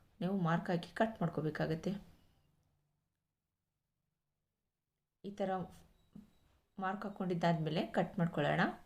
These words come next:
ನಾನು ಬರೀ ಸ್ಲೀವ್ಸಿಂದ ಯಾವ ರೀತಿ ಕಟ್ ಮಾಡಿ ಸ್ಟಿಚ್ ಮಾಡೋದು ಅಂತೆಲ್ಲ ತೋರಿಸ್ಕೊಟ್ಟಿದ್ದೀನಿ ಸಪ್ರೇಟಾಗಿ,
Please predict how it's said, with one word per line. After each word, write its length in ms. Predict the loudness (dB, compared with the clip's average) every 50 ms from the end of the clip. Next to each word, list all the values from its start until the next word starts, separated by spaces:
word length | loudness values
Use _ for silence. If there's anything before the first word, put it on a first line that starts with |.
| -20 -20 -20 -20 _ _ _ _ _ _ -4
ನಾನು 120 | -2 0 2
ಬರೀ 180 | 2 2 2 0
ಸ್ಲೀವ್ಸಿಂದ 600 | -2 0 2 2 4 2 2 0 0 2 4 6
ಯಾವ 180 | 6 8 8 8
ರೀತಿ 240 | 6 4 2 2 0
ಕಟ್ 280 | 2 2 2 2 0 2
ಮಾಡಿ 260 | 2 4 4 4 4 2 0 -4 -10 -20 -20 -20 -20 -20 -20 _ _
ಸ್ಟಿಚ್ 280 | -12 -8 -6 -6 -4 -2
ಮಾಡೋದು 260 | -2 0 0 2 2 2
ಅಂತೆಲ್ಲ 300 | 2 2 2 2 2 0
ತೋರಿಸ್ಕೊಟ್ಟಿದ್ದೀನಿ 760 | 0 0 2 2 2 2 0 0 0 2 2 2 2 2 2 2
ಸಪ್ರೇಟಾಗಿ, 760 | 0 -2 -2 0 2 2 2 4 4 2 0 2 2 0